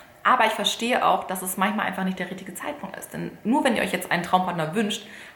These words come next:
heißt nicht, dass ihr ihn morgen bekommt oder dass es morgen der richtige Zeitpunkt ist. Vielleicht seid ihr gerade nicht in dem richtigen Mindset, vielleicht seid ihr gerade noch nicht da, vielleicht seid ihr gerade bei umzuziehen, vielleicht seid ihr gerade noch aus einer alten Beziehung oder noch nicht so ganz, ne, es ist noch nicht so ganz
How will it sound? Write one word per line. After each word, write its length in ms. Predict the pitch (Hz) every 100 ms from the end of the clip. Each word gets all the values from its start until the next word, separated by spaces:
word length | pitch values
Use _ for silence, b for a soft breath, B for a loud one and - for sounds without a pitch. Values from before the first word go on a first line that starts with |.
| -
heißt 160 | 202
nicht, 100 | 190
dass 80 | 285
ihr 60 | 185
ihn 60 |
morgen 240 | 170 170 160
bekommt 400 | - 269 262 -
oder 140 | 175
dass 120 | 180
es 80 | -
morgen 160 | 190 196
der 80 |
richtige 220 | 202 196 202
Zeitpunkt 320 | 247 262 185
ist. 80 | 220
Vielleicht 180 | 214
seid 220 | 208 254 254
ihr 60 |
gerade 280 | 196 196 208
nicht 220 | 220 -
in 80 | 214
dem 100 | 208
richtigen 320 | 202 202 190
Mindset, 380 | 185 226 254 -
vielleicht 180 | 190 190
seid 220 | - -
ihr 80 | 330
gerade 220 | - 165
noch 80 | 160
nicht 120 | 160
da, 120 | 160 B B B B
vielleicht 160 | - 202
seid 160 | 214 220
ihr 60 |
gerade 160 | 220 208
bei 140 | 208
umzuziehen, 480 | - 226 226 190 180
vielleicht 140 | 170
seid 160 | 185 190
ihr 60 | 208
gerade 240 | 190 190
noch 120 | 196
aus 120 | 196
einer 160 | 214 -
alten 240 | 196 208
Beziehung 480 | 202 196 220 220 196
oder 180 | 156 165
noch 120 | 185
nicht 120 | 214
so 80 | 214
ganz, 460 | 190 190 190 - - -
ne, 160 | 220
es 140 | 208 -
ist 40 |
noch 80 | 220
nicht 140 | 214
so 80 | 214
ganz 160 | 208